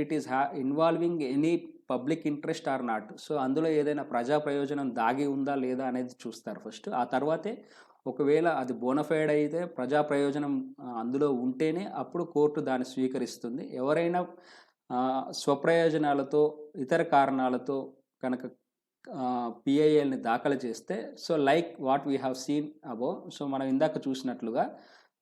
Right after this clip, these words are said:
ఆ, ఆ పిఐఎల్ని తిరస్కరించడంతో పాటు ఎవరైతే అలాంటి, ఆ, పిఐఎల్ దాఖలు చేశారో వాళ్ళవి, వాళ్ళకి పెనాల్టీ వేయడము, ఇంకా కుదిరితే జైలు శిక్ష విధించడం లాంటివి చేస్తూ ఉందన్నమాట. So that is all about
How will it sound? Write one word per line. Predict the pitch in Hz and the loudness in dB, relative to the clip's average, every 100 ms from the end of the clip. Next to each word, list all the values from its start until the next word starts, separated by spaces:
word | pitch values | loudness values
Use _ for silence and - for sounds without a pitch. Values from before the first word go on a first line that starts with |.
| - | -2
ఆ, | 135 135 - - _ - | 2 2 -2 -18 _ -2
ఆ | 127 131 131 - - | 2 2 0 -8 -2
పిఐఎల్ని | 151 170 175 170 160 | 2 4 4 2 0
తిరస్కరించడంతో | 143 147 151 160 151 151 131 127 123 | 2 2 2 0 0 0 -2 -2 -4
పాటు | - 240 175 | -2 -2 0
ఎవరైతే | 143 135 156 170 170 175 - | 0 0 2 0 -2 -6 -4
అలాంటి, | 135 135 135 135 135 123 - - | -4 -2 -2 0 2 0 -2 -10
ఆ, | 135 123 120 117 - - _ _ _ _ | -8 -6 -4 -4 -8 -14 _ _ _ _
పిఐఎల్ | 151 165 165 156 131 | 2 4 4 4 4
దాఖలు | 131 139 160 147 | 4 4 4 2
చేశారో | 131 120 127 160 | -2 -2 -4 -4
వాళ్ళవి, | 208 135 139 143 139 - | -2 0 2 2 -2 -4
వాళ్ళకి | 127 127 135 143 131 | 0 0 0 -2 -4
పెనాల్టీ | 131 127 147 156 156 | 0 2 4 2 0
వేయడము, | 139 131 131 151 156 143 | 0 0 -2 -4 -6 -8
ఇంకా | 131 156 | -2 -2
కుదిరితే | 156 135 135 147 | 0 -2 -2 -2
జైలు | 123 131 139 | 0 0 0
శిక్ష | 139 - | -6 -4
విధించడం | 131 123 123 127 127 135 | -2 -2 -2 -4 -4 -2
లాంటివి | 117 113 147 135 | -4 -2 -6 -4
చేస్తూ | 113 113 107 | -6 -4 -6
ఉందన్నమాట. | 95 87 80 69 - - - - _ - _ - | -6 -8 -12 -14 -18 -20 -20 -20 _ -20 _ -6
So | 165 | -4
that | 165 135 | -2 -2
is | 135 180 | 0 0
all | 156 135 139 131 | 2 2 2 2
about | 180 190 | 0 0